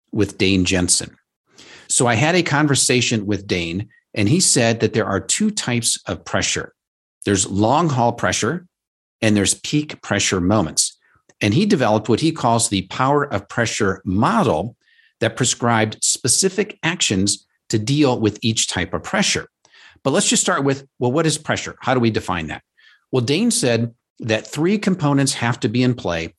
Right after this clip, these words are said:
in order for us to feel under pressure. First of all, it must be important. Second, there has to be some uncertainty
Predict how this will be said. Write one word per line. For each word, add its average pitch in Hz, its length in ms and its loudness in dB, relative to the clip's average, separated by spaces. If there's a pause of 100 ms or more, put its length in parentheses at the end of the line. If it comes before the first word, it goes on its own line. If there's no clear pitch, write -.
in 117 80 2
order 113 340 2
for 113 240 -2
us 98 200 2
to 95 100 -4
feel 92 500 -2
under 90 240 -2
pressure. - 540 -4 (480)
First 185 240 0
of 120 80 4
all, 120 300 0 (280)
it 127 140 0
must 120 260 0
be 127 360 -2
important. 104 580 -4 (200)
Second, 185 640 0 (540)
there - 100 -2
has 139 200 0
to - 80 -4
be 127 100 0
some 120 420 0
uncertainty 98 840 -2